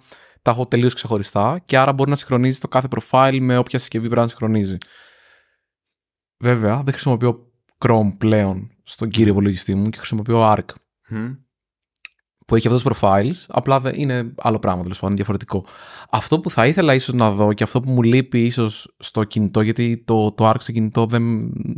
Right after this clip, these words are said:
Speaker 1: ακόμα δεν με έχει
Speaker 2: Οκ.
Speaker 1: βολέψει πολύ, είναι ότι η Apple νομίζω δεν σου δίνει τα profiles αυτά σε άλλους browsers. Δηλαδή, εγώ δεν μπορώ σαν Chrome, για παράδειγμα, στο I O S να έχω profiles.
Speaker 2: Προφανώς και όχι.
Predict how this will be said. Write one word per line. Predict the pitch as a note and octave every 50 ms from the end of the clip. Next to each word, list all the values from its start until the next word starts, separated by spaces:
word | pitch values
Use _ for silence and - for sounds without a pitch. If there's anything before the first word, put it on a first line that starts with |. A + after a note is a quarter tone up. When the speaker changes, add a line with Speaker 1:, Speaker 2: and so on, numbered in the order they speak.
| - C#3 C#3+ -
Speaker 1:
ακόμα | - - - - A#2 A#2 A2
δεν | G#2+ A2 G#2
με | G#2 G2+ G2+ G#2 G2+
έχει | G2 - -
Speaker 2:
Οκ. | G2+
Speaker 1:
βολέψει | G2+ G2+ G2+ G2 - -
πολύ, | - G2+ F#2+ G2 G#2 C3 - - - - - - - - - _
είναι | - B2 B2+ C#3+
ότι | D#3+ E3 - D#3 D3 C3
η | C3
Apple | B2 A#2+ B2+ C#3+
νομίζω | D3 C#3+ C#3+ D3 D#3+ D#3+
δεν | D3+ E3+ F3
σου | - F3
δίνει | F3 G3 G3
τα | F#3+ -
profiles | - C#3+ C3 - - A#2+ A#2+ A#2 A2 -
αυτά | - A2 - - - A2 G#2+ G#2 G2+ G2 G2+ - _ _ _ _ _ _ _ _ _ _ _ _ _
σε | - - - A#2+
άλλους | A2 A2 G#2+ G#2 G2 G2
browsers. | G2+ G2 G2 G2 G2 G2 G2
Δηλαδή, | G2+ A2 G#2+ G#2 A2+
εγώ | A2+ A2+ A#2+
δεν | B2 C3
μπορώ | B2+ B2+ B2+ B2+ B2+
σαν | B2 - A2+ A2 A2 G#2+ G#2 G2+ G2+ F#2+ - _ _ _ _ _ _ _ _ _ _ _ _ _ _ _ -
Chrome, | A2+ A2+ G#2+ G2+ G#2
για | G2 F#2+
παράδειγμα, | G2 G2 F#2+ G2 G2 G2 G2 G2 G2
στο | G2 - G2 G2 G2 G2 G2 G2 G2 G2 G2 G2+ - -
I | - A2 G#2+ G#2
O | G#2 G#2+ G#2
S | G#2 -
να | G2
έχω | G2 - - -
profiles. | - - G#2 G2 F#2 - - A#2 - -
Speaker 2:
Προφανώς | - - G2+ G#2+ G#2 A2+ A2+ -
και | - -
όχι. | D2 D2+ - - - _